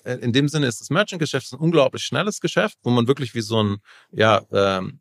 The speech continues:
mittlerweile mit dem Datensatz, den wir haben, wie ein echter Market Maker agiert. Und im Retail-Geschäft, da sind wir ja, also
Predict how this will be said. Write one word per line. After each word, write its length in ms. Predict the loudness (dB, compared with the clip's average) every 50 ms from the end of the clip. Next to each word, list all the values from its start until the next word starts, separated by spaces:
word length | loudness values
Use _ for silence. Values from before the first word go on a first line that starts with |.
| _ _
mittlerweile 920 | 0 2 2 4 4 4 4 4 4 2 2 2 4 4 2 0 -2 -6 -4
mit 240 | -4 -4 -2 -2 0
dem 240 | 0 0 0 0
Datensatz, 760 | -2 -2 -2 -2 -2 -2 -2 -2 -2 -2 -4 -4 -6 -10 -12 -8
den 160 | -4 -2 0
wir 140 | 0 0 0
haben, 240 | -2 -4 -4 -8 -12 -8
wie 140 | -4 -4
ein 80 | -4 -4
echter 300 | -4 -6 -6 -2 -2 0
Market 360 | 2 0 0 0 -4 -6 -6
Maker 380 | -6 -6 -6 -6 -6 -8 -6 -4 -4
agiert. 420 | -4 -4 -4 -4 -6 -8 -10 _ _ _ -20 -20 -20 -20 _ _
Und 280 | 2 2 2 4 2
im 160 | 2 2 4
Retail-Geschäft, 640 | 6 4 6 6 6 4 4 2 2 0 0 -2 -2 _ _ _ -20 _ 0
da 120 | 0 0
sind 240 | 2 2 0 0 2
wir 80 | 4 4
ja, 300 | 6 6 4 4 2 -4 _ _ _ _ -2
also 240 | 0 0 0 0